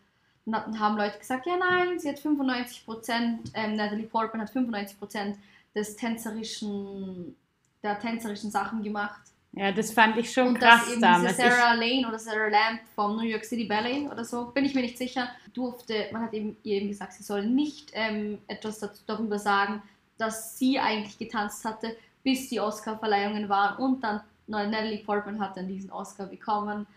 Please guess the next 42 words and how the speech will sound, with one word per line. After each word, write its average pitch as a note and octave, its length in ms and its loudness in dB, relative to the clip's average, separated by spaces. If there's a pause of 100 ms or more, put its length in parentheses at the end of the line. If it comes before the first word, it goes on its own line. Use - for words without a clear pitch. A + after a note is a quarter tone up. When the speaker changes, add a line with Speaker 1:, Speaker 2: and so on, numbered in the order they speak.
(300)
Speaker 1:
Ähm, F#3+ 300 -2
und G#3 160 -4
ich G3+ 100 -8
bin G#3 120 -4
mir G3 100 -8
ziemlich F#3+ 280 -8
sicher, F#3+ 220 -8
dass F3+ 180 -10
die - 100 -6
Leute F3+ 220 -6
sich F#3+ 220 -16
nicht G3 180 -8
ganz F#3 200 -10
im F3+ 80 -18
Klaren F#3 380 -8
waren, F3+ 220 -6
eigentlich F#3 260 -14 (100)
wie F#3+ 220 -10
viel F#3+ 200 -10
sie F3+ 380 -10 (480)
getanzt F#3 420 -10
hat G#3 120 -12
und F3+ 160 -8
wie F#3 80 -10
viel - 220 -14
sie - 80 -18
nicht. - 280 -16
Ich - 60 -18
meine, G3+ 160 -6
sie A#3 80 -6
hat A#3 180 -2
dann - 80 -10
sicher C4 220 -2
eine A3+ 180 0
extreme B3 460 -2
Leistung A3+ 480 -2
erbracht, G3+ 480 0
innerhalb G3 600 -6
von G#3+ 100 -8
einem G#3 180 -6
halben G#3+ 220 -2
Jahr G#3 400 0